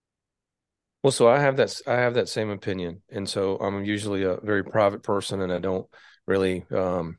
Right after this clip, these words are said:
you know, necessarily wanna talk about certain things, uh, uh, you know, publicly.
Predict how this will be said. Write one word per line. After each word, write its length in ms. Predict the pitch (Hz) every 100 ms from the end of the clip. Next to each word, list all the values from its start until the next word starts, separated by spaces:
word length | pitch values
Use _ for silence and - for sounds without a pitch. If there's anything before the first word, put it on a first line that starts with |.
| _ _ _ _ _ _ _ _ _
you 100 | -
know, 320 | 90 87 87 - _
necessarily 480 | 95 - - 104 98
wanna 180 | 95 90
talk 280 | 107 101
about 340 | 101 104 101 -
certain 360 | - - 113 117
things, 540 | 110 107 110 101 -
uh, 40 | 104
uh, 560 | 98 98 - 117 123 -
you 80 |
know, 160 | 98 95
publicly. 560 | - 113 120 - 127